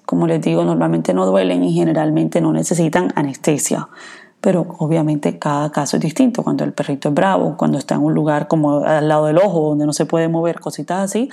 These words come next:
pues hay que anestesiar al perrito. Otra forma de diagnóstico es una biopsia, y la diferencia entre una, eh, punción, una citología y una biopsia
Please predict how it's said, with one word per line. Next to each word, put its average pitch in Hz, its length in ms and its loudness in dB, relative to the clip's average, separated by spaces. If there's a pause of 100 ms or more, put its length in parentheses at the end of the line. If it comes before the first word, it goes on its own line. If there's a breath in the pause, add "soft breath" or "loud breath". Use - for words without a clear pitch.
(300 loud breath)
pues - 180 -8
hay 156 80 -8
que 147 140 -10
anestesiar - 420 -10
al - 80 -14
perrito. - 480 -6 (720 loud breath)
Otra 180 260 -4
forma 196 380 0
de 196 100 0
diagnóstico 185 640 -2
es 156 80 -6
una 165 220 -2
biopsia, 180 640 -2 (420 loud breath)
y - 80 -8
la 170 80 -2
diferencia 160 540 -4
entre 180 480 -6 (100)
una, 180 720 -4 (400)
eh, 170 200 -4
punción, 170 640 -2
una 170 560 -2
citología 160 420 -2
y 151 80 0
una 156 140 0
biopsia 175 600 0